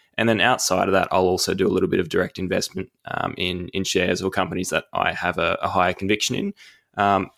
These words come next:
and those generally sort of long-term holdings as well, but can be sort of shorter timeframes as well. At the moment, I'm probably split about eighty percent E T Fs, sort of twenty percent direct investments.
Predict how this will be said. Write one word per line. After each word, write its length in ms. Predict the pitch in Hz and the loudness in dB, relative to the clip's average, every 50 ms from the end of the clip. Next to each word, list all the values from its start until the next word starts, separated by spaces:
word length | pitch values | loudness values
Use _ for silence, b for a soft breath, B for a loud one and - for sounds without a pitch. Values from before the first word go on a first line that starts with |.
| _ - | _ -2
and 280 | 98 104 101 98 92 - - - - | 0 0 2 2 2 0 0 -2 -4
those 760 | - 98 92 - 107 107 104 104 104 104 101 95 95 - - - - | -12 -4 2 4 6 8 8 8 8 8 6 6 4 0 -2 -2 -4
generally 380 | - - 120 117 117 113 107 98 | -2 0 2 4 4 4 4 2
sort 160 | - - 101 | 2 2 2
of 80 | 98 95 | 4 4
long-term 340 | 95 95 95 - 95 92 | 4 2 2 0 0 0
holdings 380 | 92 95 95 98 98 98 92 92 | 2 2 2 2 2 0 0 -2
as 120 | 92 90 | -2 0
well, 200 | 90 90 107 120 | 2 4 4 4
but 160 | 107 - - - | 4 2 0 -2
can 180 | 92 90 95 | -4 -4 0
be 260 | 92 90 92 - - _ _ _ _ | 0 0 0 -2 -4 _ _ _ _
sort 160 | - - - - | -14 -12 -8 -6
of 40 | |
shorter 360 | - - - 95 98 98 95 90 | -4 0 4 4 6 6 4 2
timeframes 640 | - 101 98 104 101 - - 107 104 104 104 98 | 2 0 0 0 0 0 0 0 0 0 -2 -2
as 120 | 98 92 98 | -4 -2 0
well. 280 | 127 151 185 226 - b b b b b b b b | 0 -2 -2 -2 -6 b b b b b b b b
At 180 | - 123 123 - | -2 -2 0 0
the 80 | 110 | 2
moment, 360 | 98 95 92 95 95 98 82 | 2 4 4 4 4 2 2
I'm 80 | 71 92 | 0 0
probably 320 | - - 92 87 90 90 | 0 0 2 2 4 2
split 420 | 87 - - - - 95 87 82 - 76 | 2 2 -2 -2 0 2 2 2 2 -2
about 320 | 87 - - 82 80 82 - _ - | -4 -2 -2 -2 -4 -4 -8 _ -2
eighty 280 | 87 85 82 - 87 - | -2 -2 -2 -2 -6 -8
percent 380 | - 90 - - 87 85 - | -8 -6 -4 -4 -4 -4 -4
E 120 | 90 90 87 | -4 -4 -4
T 200 | - - 92 90 | -2 -2 0 0
Fs, 180 | 87 87 - | 0 0 -2
sort 240 | - - - 95 92 | -4 -4 -2 -2 -2
of 140 | 87 - - | -2 -4 -8
twenty 260 | - - 104 98 101 92 | -8 -4 -2 0 0 -2
percent 420 | - 92 - - 101 101 98 - _ _ _ | -2 -4 -6 -4 -2 -4 -4 -6 _ _ _
direct 340 | - - 104 107 107 - - | -2 2 2 2 2 0 -2
investments. 640 | 110 110 117 127 131 - - 202 208 - - - | -2 0 2 2 0 0 -4 -6 -4 -4 -4 -6